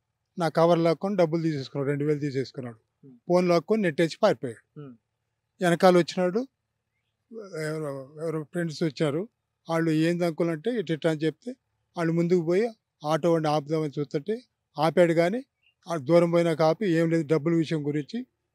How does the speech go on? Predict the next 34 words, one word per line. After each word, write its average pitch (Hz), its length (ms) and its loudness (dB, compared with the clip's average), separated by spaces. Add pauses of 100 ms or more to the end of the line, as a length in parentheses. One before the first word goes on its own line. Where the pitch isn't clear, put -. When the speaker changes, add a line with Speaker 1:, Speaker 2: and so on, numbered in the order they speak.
(220)
Speaker 1:
గొడవ" 156 240 2
అని 156 140 -4
చెప్పాడంట. 113 380 -8 (180)
Speaker 2:
Hmm. 135 140 -20 (720)
Speaker 1:
ఆయన 175 200 2
ఇక 185 200 0
వాళ్ళు 160 300 0 (100)
ఫోటో 156 220 -2
తీసుకొని 151 320 -6
వచ్చేసారు. 110 760 -14
Speaker 2:
ఓకే. - 160 -20 (340)
Speaker 1:
తర్వాత 175 220 2
మా 165 140 0
బాబుకి 160 380 0
కాల్ 147 220 2
చేశారు. 120 400 -14
Speaker 2:
Hmm. 143 140 -20 (320)
Speaker 1:
అయితే 190 180 0
ఆడు 175 140 4
వచ్చి 185 180 -2
తీసుకొచ్చాడు. 147 760 -10
Speaker 2:
Hmm. 135 100 -20 (480)
అంటే 170 140 -12
ఆటోలో 180 840 2
అతను, 170 360 -2
అంటే 151 280 0
మీతో 151 320 2
పాటు 156 260 4
ఇంకెవరైనా 147 420 -2
ఉన్నారా? 147 320 2
లేకపోతే 139 360 0
ఆటో 147 280 4
డ్రైవర్తో 175 380 6
పాటు 160 360 2